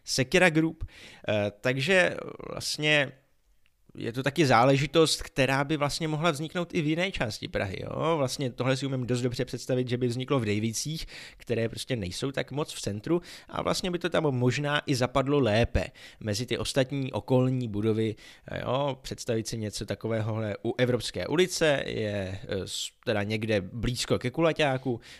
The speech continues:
to je, myslím, že představitelnější než vlastně na tom současném místě vedle Masaryčky, kde to opravdu působí tak jako, že je to slon, který tam přišel a jako moc neví, kam se vejít, protože místo tam zkrátka není.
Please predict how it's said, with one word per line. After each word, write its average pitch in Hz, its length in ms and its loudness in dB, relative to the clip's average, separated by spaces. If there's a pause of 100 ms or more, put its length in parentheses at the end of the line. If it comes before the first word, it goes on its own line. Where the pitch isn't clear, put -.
(140)
to 135 120 8
je, 127 140 6
myslím, 117 340 -4
že 107 160 -2 (140)
představitelnější 127 1200 2
než 107 180 -4
vlastně 107 240 -6
na 110 80 -4
tom 113 160 -6
současném 127 560 2
místě 113 260 -2
vedle 107 200 0
Masaryčky, 107 480 -4
kde 101 140 -4
to 101 140 -2
opravdu 104 320 -4
působí 107 440 -6
tak 101 200 -6
jako, 98 260 -4 (300)
že 101 160 -2
je 107 60 0
to 107 200 -2 (140)
slon, 156 520 4
který 120 300 -2
tam 104 180 -4
přišel 127 640 2
a 101 320 0
jako 101 360 -2 (100)
moc 107 460 -4
neví, 113 340 0
kam 98 240 -4
se 101 160 -4
vejít, 135 400 2
protože 98 720 -6
místo 117 400 -2
tam 160 140 -2
zkrátka 160 360 0
není. 165 300 2